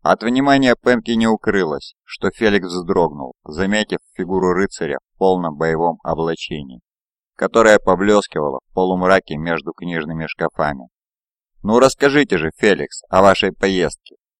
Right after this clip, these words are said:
сказал Пенки, выпрямляясь и протягивая руку к бутылке с коньяком. «Как там Цезарь и прекрасная Рая? Что у них нового? Кого ещё вам удалось повидать?»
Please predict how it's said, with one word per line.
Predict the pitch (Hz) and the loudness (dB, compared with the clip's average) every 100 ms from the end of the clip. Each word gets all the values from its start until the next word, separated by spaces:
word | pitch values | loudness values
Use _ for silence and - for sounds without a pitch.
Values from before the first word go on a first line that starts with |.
| _ _ | _ _
сказал | - 101 92 95 - | -4 0 2 2 0
Пенки, | 95 82 71 - _ _ | -2 -4 -6 -16 _ _
выпрямляясь | - 87 - 98 101 107 104 76 - - | -6 -4 -2 -2 2 4 4 4 -2 -14
и | - | -8
протягивая | - 90 101 98 85 82 82 | -2 -2 0 -2 0 0 0
руку | 87 92 78 | 0 -2 -6
к | 67 | -10
бутылке | 78 87 90 85 82 | -8 -4 -4 -4 -8
с | - | -8
коньяком. | 85 80 78 78 71 64 _ _ _ _ _ _ | -8 -8 -8 -8 -8 -8 _ _ _ _ _ _
«Как | 117 127 | 4 4
там | 131 127 | 4 2
Цезарь | - 127 98 73 65 | 2 2 4 2 -4
и | 95 | -8
прекрасная | 98 95 98 92 87 90 87 | -6 -4 2 2 2 -2 0
Рая? | 85 78 67 60 _ _ _ _ - | 2 2 0 -6 _ _ _ _ -12
Что | - 135 | 0 2
у | |
них | 135 123 | 4 0
нового? | - 110 87 73 65 - _ | 0 2 2 2 -4 -12 _
Кого | - 107 143 | 0 4 6
ещё | 127 - 92 | 6 4 0
вам | 85 76 | 0 -4
удалось | 85 90 95 92 | -2 0 0 0
повидать?» | 92 87 90 82 65 | -2 -2 0 0 -2